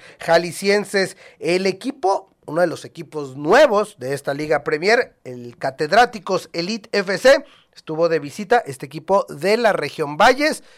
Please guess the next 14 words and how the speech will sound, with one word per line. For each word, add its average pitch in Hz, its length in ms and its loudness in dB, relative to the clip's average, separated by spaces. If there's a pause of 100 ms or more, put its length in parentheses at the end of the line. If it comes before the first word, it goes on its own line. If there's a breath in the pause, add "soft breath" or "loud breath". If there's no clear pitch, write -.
(220 soft breath)
de 131 300 0
Ameca, 190 440 2
para 131 180 -6
ser 160 220 0
precisos, 214 580 2 (220 loud breath)
estuvo 165 360 -4
de 160 100 4
visita 180 460 -2
en 190 200 -4
la 170 80 0
Universidad 151 640 -2
Autónoma 160 680 0
de 147 160 -2
Zacatecas 233 800 2